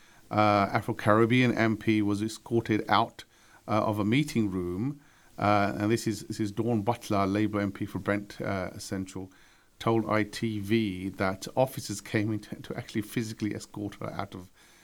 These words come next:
the members' tea room, uh, even though she told them that it was an M P. How shocking is that?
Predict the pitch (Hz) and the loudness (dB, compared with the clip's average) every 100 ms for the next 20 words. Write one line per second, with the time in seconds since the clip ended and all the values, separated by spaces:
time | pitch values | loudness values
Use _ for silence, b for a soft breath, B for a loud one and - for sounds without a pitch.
0 | b - 110 113 107 113 - - 143 101 | b -2 2 2 2 -2 -2 0 0 0
1 | 90 87 95 - 101 95 98 104 110 104 | -6 -10 -14 -8 -2 0 0 0 -2 -2
2 | 107 113 - 117 107 104 101 - 101 - | -4 -6 -4 0 0 -2 -4 -6 -10 -8
3 | 113 113 110 - - 87 B B B B | -4 -2 -4 -4 -4 -6 B B B B
4 | B B - 123 - 123 117 113 104 113 | B B -4 -2 -2 -2 2 2 2 0